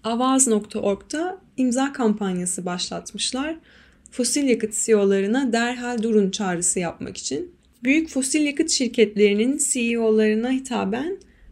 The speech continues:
bir ihtarname yazmışlar ve şu ifadeleri içeriyor.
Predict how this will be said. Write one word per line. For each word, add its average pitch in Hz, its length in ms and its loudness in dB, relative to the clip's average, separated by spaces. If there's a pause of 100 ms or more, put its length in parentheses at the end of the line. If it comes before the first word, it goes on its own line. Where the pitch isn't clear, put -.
(100)
bir 294 140 2
ihtarname 247 680 2
yazmışlar 233 840 2
ve 269 240 0
şu - 140 -2
ifadeleri 180 680 0
içeriyor. 185 540 -4